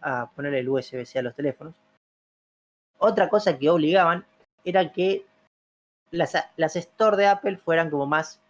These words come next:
libres, por así decirlo, porque según ellos era como muy restrictiva. Entonces, en este, bueno,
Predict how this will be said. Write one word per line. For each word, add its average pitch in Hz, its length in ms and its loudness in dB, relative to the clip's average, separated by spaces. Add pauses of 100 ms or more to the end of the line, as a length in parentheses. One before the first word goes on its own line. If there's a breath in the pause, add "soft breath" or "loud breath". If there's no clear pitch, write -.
(480)
libres, 147 600 -4
por 127 180 -8
así 123 200 -10
decirlo, 139 420 -14 (760)
porque 156 300 2
según 147 300 0
ellos 165 160 -8
era 143 160 -2
como 127 220 -6
muy 156 220 2
restrictiva. 131 520 -8 (1500)
Entonces, 160 580 -4 (540)
en 165 380 0
este, 143 500 0
bueno, 120 300 -4